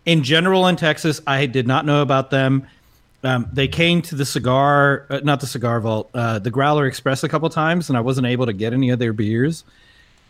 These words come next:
Um, but Spindletap Brewery, uh, makes the line, what's it?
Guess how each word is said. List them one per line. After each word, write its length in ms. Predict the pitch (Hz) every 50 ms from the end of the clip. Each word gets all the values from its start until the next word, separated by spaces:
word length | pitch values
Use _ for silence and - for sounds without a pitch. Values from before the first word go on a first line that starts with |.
| _ _ -
Um, 520 | - 135 139 135 135 135 131 123 127 127 - _ _ _ _ _ _ -
but 560 | 165 139 160 156 147 143 139 - - _ _ _ _ _ _ _ _ _ _ _ _ _ _ _ _ _ _ _ _ _ _ - - - _ _ _ _ _ _ _ -
Spindletap 640 | - - - - 196 196 220 214 - 202 190 180 160 135
Brewery, 480 | 139 139 139 139 143 151 160 170 180 190 - _ _ _ _ _ _ _ _ _ _ _ _ _ _ _ _ _ _ - _ -
uh, 380 | 139 135 135 135 135 131 131 - - - -
makes 540 | 143 143 147 147 160 160 - - - - -
the 520 | 127 139 139 135 131 127 127 123 127 127 - -
line, 480 | - 120 123 127 127 131 143 151 160 - -
what's 200 | 139 143 135 -
it? 100 | 123 101